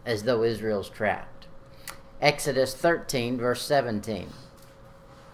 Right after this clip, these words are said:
As far as Moses knows, this is the only reason God gives him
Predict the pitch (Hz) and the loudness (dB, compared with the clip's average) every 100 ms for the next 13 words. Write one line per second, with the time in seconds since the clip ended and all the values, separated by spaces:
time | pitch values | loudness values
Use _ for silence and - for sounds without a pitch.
0 | - - - - - - - - - - | -20 -20 -20 -20 -20 -20 -20 -20 -20 -20
1 | - - - - - - 131 135 - - | -20 -18 -18 -18 -20 -2 0 0 4 8
2 | 208 202 165 139 113 123 139 180 190 139 | 10 10 8 6 4 2 6 10 10 8
3 | 143 117 123 147 147 117 95 76 104 - | 2 2 2 4 6 6 4 0 -6 -10
4 | - - - - - - - - - - | -14 -16 -18 -20 -20 -20 -20 -20 -18 -14
5 | - 151 180 185 135 151 156 151 139 127 | 6 6 6 2 2 4 6 6 4 2
6 | 120 151 185 160 - 123 123 127 127 113 | 2 4 6 4 4 2 6 6 6 4
7 | 120 120 104 - 156 131 98 90 101 | 4 4 2 0 2 4 2 -2 -8